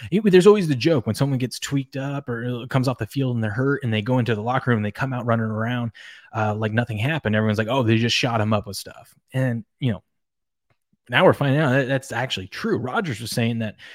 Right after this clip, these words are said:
uh, you know, ten years ago, it was super easy just to, uh, get Percocet, get any kind of painkiller that you need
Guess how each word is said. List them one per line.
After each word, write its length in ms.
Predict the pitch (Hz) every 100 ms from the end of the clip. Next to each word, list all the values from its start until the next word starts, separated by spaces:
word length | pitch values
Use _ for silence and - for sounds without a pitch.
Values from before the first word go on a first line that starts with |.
| - -
uh, 100 | 110
you 120 | 110 120
know, 180 | 110 -
ten 180 | 160 147
years 220 | 160 160
ago, 180 | 107 110
it 60 |
was 140 | 110 107
super 320 | - 156 131
easy 340 | 147 113 98
just 200 | 101 98
to, 220 | 110 104 110
uh, 220 | 104 98
get 280 | 101 127 117 _ _ _ _ _ _
Percocet, 560 | 120 117 120 - 117 110
get 140 | 110
any 160 | 131 131
kind 180 | 127 113
of 60 |
painkiller 560 | - 131 123 110 110 101
that 80 | 104
you 120 | 101
need 540 | 104 226 226 117 127